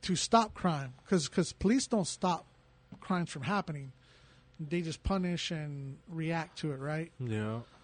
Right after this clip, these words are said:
Speaker 1: So, number one, that's already an issue. But with abolishing the police, we look at stuff when it comes to proper health care,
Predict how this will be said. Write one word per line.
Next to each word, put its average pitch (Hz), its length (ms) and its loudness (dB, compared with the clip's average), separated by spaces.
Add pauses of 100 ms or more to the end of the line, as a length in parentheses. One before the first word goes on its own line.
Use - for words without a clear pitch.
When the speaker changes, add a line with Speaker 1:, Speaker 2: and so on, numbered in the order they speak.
Speaker 1:
So, 175 640 4
number 202 380 6
one, 196 260 6
that's 156 280 4
already 170 200 4
an 147 120 -2
issue. 151 400 -2 (460)
But 165 320 2
with 175 200 -2
abolishing 185 560 0
the 160 60 0
police, 196 540 0
we 170 140 0
look 180 340 2
at 175 100 -2
stuff - 380 -4
when 170 100 -2
it 156 100 -6
comes 165 280 -2
to 151 220 0
proper 165 340 -2
health 170 320 -2
care, 135 400 -6